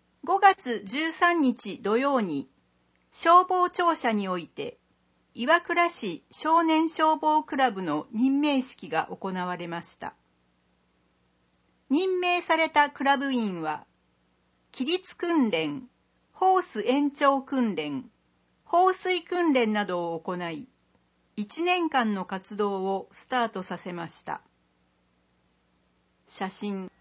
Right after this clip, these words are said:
十数人の子供が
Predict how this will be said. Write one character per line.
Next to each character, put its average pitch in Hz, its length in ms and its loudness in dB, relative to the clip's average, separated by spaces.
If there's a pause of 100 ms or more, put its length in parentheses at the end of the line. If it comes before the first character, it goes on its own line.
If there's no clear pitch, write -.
(1160)
十 269 300 -4
数 285 300 -2
人 269 260 6
の 254 140 2
子 240 140 -2
供 214 260 -2
が 190 260 -6